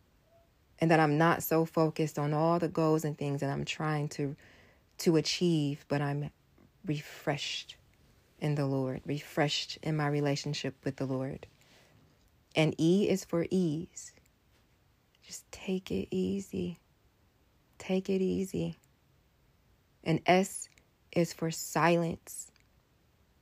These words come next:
and solitude. And as I, that's the word the Lord gave me. As a matter of fact,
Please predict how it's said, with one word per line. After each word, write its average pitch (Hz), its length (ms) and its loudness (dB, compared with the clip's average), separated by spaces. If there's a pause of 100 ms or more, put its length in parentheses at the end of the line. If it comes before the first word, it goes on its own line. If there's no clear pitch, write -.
(920)
and 160 160 2
solitude. 165 1200 0 (1900)
And 165 120 4
as 165 160 4
I, 160 340 2 (120)
that's 165 200 4
the 165 140 0
word 165 220 0
the 160 100 0
Lord 156 220 -2
gave 160 220 -2
me. 160 260 -6 (1300)
As 156 140 4
a - 20 0
matter 160 240 6
of 156 80 2
fact, 165 320 2